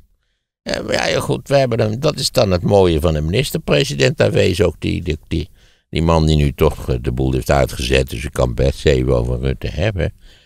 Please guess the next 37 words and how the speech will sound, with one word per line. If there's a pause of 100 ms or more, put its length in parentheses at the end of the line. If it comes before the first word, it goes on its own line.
(140)
Eh, (480)
je
hebt,
eh,
dat
het
zo'n
vrolijke,
prettig,
prettig
type
was.
Ja,
wat
hebben
we
aan
al
die
vrolijkheid? (380)
Eh, (120)
wanneer
die (200)
kennelijk
zo
vrolijk
is,
terwijl
het (120)
helemaal
niet
goed
gaat. (200)
Hoe
zit
dat
eigenlijk?